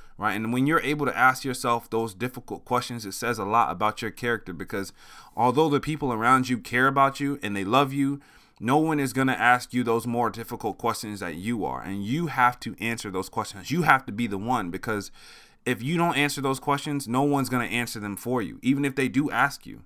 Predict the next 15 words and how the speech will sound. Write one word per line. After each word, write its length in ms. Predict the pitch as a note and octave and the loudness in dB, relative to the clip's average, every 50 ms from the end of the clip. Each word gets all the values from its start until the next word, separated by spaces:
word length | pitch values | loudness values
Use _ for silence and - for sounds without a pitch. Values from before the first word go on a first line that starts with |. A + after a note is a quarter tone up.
| - - | -20 -16
you 100 | - F#2+ | -12 -8
know, 140 | G2 F#2+ F#2 | -8 -6 -6
you 260 | F#2 F#2+ G2+ C3 D3 | -6 -4 -2 -2 0
have 240 | C3+ C3 C3 B2 B2 - | 2 4 2 2 2 0
to 100 | A2+ E2 | -6 -4
answer 300 | A2 A#2+ A#2+ A#2 - F#2 | -4 -4 -6 -6 -8 -8
that. 220 | E2+ D#2+ C2 - - - - - - - - - - - - - | -8 -8 -8 -10 -14 -20 -20 -20 -20 -18 -18 -18 -20 -16 -10 -4
Um, 420 | G#2 G#2 G2+ F#2 F2+ F2 F2 - _ _ _ _ _ _ _ _ _ _ _ - _ _ _ _ - - - - _ - | -2 0 0 0 -2 -4 -6 -12 _ _ _ _ _ _ _ _ _ _ _ -20 _ _ _ _ -20 -20 -20 -20 _ -8
so 380 | - - C3 B2+ A#2+ A2+ G#2 - - - - - | -2 0 2 2 2 2 -2 -6 -14 -20 -20 -10
when 160 | - A#2 B2+ B2+ | -4 -2 0 0
it 120 | A2 - | 0 0
comes 320 | - D3 D#3+ D#3+ D#3+ C3 | 2 4 4 4 2 0
down 340 | G#2+ B2+ B2 C3+ D3 D3+ C#3+ | 2 4 6 6 6 4 2
to 240 | - - D#3+ D3 B2+ | 0 0 0 2 2
it, 160 | G2+ D#2+ - | 0 -2 -4